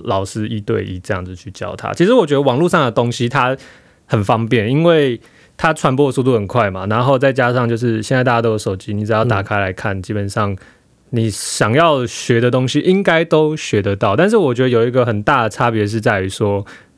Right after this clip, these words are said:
Speaker 1: 就是网络上的老师他没有办法针对你的问题去做解决。
Speaker 2: 嗯。纠错嘛。
Speaker 1: 对，对，对，对，对，对。所以我觉得实体老师现在存在的目的，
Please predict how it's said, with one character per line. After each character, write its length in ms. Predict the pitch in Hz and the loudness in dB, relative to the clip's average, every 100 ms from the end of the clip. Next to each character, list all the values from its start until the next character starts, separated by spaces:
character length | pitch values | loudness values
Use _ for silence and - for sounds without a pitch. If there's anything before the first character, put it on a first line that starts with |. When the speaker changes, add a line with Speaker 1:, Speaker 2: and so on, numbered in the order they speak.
| _ _ _ _ | _ _ _ _
Speaker 1:
就 100 | 165 | 2
是 80 | 175 | 4
网 180 | 151 113 | 4 2
络 100 | 135 | 2
上 120 | 160 | 2
的 40 | 113 | 2
老 140 | 95 | 0
师 120 | 117 | 0
他 140 | 113 120 | 0 2
没 100 | 113 | 0
有 100 | 95 | 0
办 280 | - 104 | -2 -2
法 420 | 98 101 92 92 - _ - | -2 -6 -4 -8 -12 _ -2
针 200 | 147 135 | 0 2
对 180 | 143 120 | 2 2
你 80 | 101 | 0
的 100 | 104 | 2
问 180 | 123 107 | 2 0
题 160 | - | -4
去 200 | 90 120 | -6 -2
做 240 | 123 117 101 | 0 2 0
解 240 | 101 92 | -4 -8
决。 280 | 90 - 67 | -8 -12 -12
Speaker 2:
嗯。 60 | - _ _ - | -14 _ _ -4
纠 280 | 131 123 127 | 0 2 0
错 360 | - 139 95 - | 0 0 -2 -6
嘛。 80 | - | 0
Speaker 1:
对， 160 | 190 | 2
对， 180 | 185 180 | 4 2
对， 160 | 160 156 | 2 2
对， 180 | 147 135 | 2 2
对， 120 | 135 | 0
对。 40 | |
所 120 | 127 | 2
以 40 | 214 | 2
我 180 | 170 123 | 2 2
觉 100 | 131 | 2
得 100 | 131 | 2
实 160 | 151 | 0
体 140 | 143 156 | 2 4
老 180 | 117 | 2
师 200 | 107 131 | 0 -2
现 220 | 123 147 127 | 2 0 2
在 500 | 139 123 113 107 107 | 2 2 2 0 -2
存 360 | - 127 120 | -2 0 0
在 220 | 143 185 | 2 2
的 140 | 123 123 | 2 0
目 200 | 143 123 | 0 0
的， 400 | 131 123 104 | 0 -2 -2